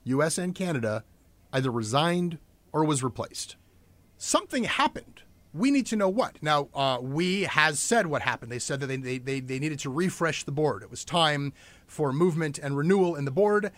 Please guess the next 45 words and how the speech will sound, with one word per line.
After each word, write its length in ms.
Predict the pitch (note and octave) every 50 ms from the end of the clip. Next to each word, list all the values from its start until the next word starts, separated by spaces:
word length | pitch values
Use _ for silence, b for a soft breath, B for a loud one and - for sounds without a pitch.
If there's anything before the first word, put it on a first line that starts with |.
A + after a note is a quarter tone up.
| B B B B B B -
And 180 | D#3+ D#3 D#3
as 140 | D3+ D3+ D3
C 80 | - F3+
B 80 | D#3+
C 200 | D3+ - - D#3+
has 140 | C#3 C#3+ -
reported, 400 | C#3+ - - C#4 C#4+ B3+ F3 D3
they 140 | D3 D#3 C#3+
have 120 | D3+ C#3+
replaced 420 | D3 C3+ - - F3+ E3+ D#3+ - -
the 40 | D#3
board. 280 | C3 C3 C3+ C#3 C3+
It's 100 | C3 -
a 40 | A#2
smaller 380 | - - D#3+ E3 D#3+ E3 D#3+ D3
board 320 | C3+ B2+ B2+ C3 B2+ A#2
now. 320 | A#2 B2 B2+ B2 B2+ C#3 - B B B B
And 100 | B C#3
the 60 | C#3
people 320 | - - A#3+ A3+ A#3+ F#3+ D#3
on 80 | C#3
the 80 | C#3 C3+
board 420 | B2 B2+ B2 B2+ B2+ C3+ C#3 D3 - b b b b b
are 60 | D3 -
people 220 | F#3 D#3+ E3+ C#3
who 120 | C#3 D#3
have 140 | C#3+ C#3 B2+
worked, 500 | C3 B2+ D3+ G#3 F#3+ - - - - -
largely 380 | C3 D3 F3 F3+ D#3 C3+ D3 C3+
they 80 | C3+
are 80 | C3 B2+
people 200 | - F3 D3+ D3
who've 140 | C#3 C3 A#2+
worked 220 | B2+ D3 D3 -
at 80 | C#3+ B2
We 240 | B2 C3 C3 B2+ A#2
for 160 | - - B2
many, 240 | B2 C#3 C#3+ D3 C#3
many, 180 | C#3 C3+ C3+
many 200 | B2+ B2+ B2+ B2
years. 380 | A#2+ A#2+ A2 F#2+ - A#2 - -
And 80 | B2+
I 60 | A#2+ A2+
think 220 | - C#3+ A#2 C3
it's, 260 | A#2 - - - -